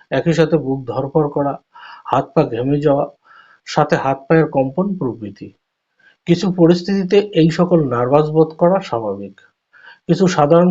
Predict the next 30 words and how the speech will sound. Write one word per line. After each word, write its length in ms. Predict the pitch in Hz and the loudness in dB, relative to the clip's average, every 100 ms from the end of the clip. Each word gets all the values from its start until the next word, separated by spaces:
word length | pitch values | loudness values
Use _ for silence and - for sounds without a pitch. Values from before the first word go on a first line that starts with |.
| 180 | 2
পরিস্থিতি 460 | 180 180 175 180 180 | 0 0 -4 -4 -2
যা 120 | 147 143 | 2 2
একজন 320 | 135 139 165 143 | 2 2 0 2
ব্যক্তির 360 | 143 143 170 | -2 0 0
মধ্যে 300 | 170 170 160 185 156 | 0 -2 -2 -8 -6
নার্ভাসনেস 600 | 127 127 143 143 156 156 | -4 0 2 2 0 -2
আনতে 320 | - 117 - 113 | -6 -14 -16 -16
পারে। 240 | 110 107 - _ _ - _ | -14 -16 -20 _ _ -20 _
তার 180 | - 156 | 2 4
উদাহরণ 440 | 156 139 160 175 175 | 4 4 6 6 4
হলো 220 | 160 175 180 _ - _ - - | 2 0 -2 _ -20 _ -20 0
কোনো 160 | 175 175 170 | 4 4 4
পরীক্ষা 360 | 147 147 - 170 | 2 2 2 2
দিতে 240 | 175 180 | 2 2
যাওয়া, 280 | 160 165 165 - - _ _ | 2 4 2 -4 -18 _ _
চাকরির 400 | 151 139 170 170 170 | 0 2 2 2 2
ইন্টারভিউতে 600 | 147 139 170 165 165 160 170 | -2 4 4 4 0 0 2
যাওয়া, 240 | 165 165 180 - - - 110 | 2 0 -4 -12 -20 -14 -2
ডাক্তারের 480 | 135 127 170 170 160 | -2 0 4 4 4
অ্যাপয়েন্টমেন্টে 640 | 123 123 156 165 165 165 | 2 0 0 2 0 0
যাওয়া, 280 | 156 156 160 180 - - - - | 2 0 0 -6 -16 -20 -18 -2
অপরিচিতদের 800 | 139 175 175 175 185 185 180 | 0 4 4 4 0 2 2
সাথে 240 | 160 170 170 170 | 2 0 -2 -2
কথা 260 | 120 120 | -6 -4
বলা, 280 | 113 104 101 - _ _ _ - | -6 -8 -14 -20 _ _ _ -6
মিটিং 300 | 139 151 185 185 | -2 2 6 6
বা 120 | 165 160 - | 6 2 -6
জনসভায় 560 | 123 143 160 156 160 156 | -2 2 2 4 4 4
বক্তব্য 480 | 120 117 - 156 156 | 0 -6 -2 -2 2
রাখা, 320 | 165 156 156 | 4 2 0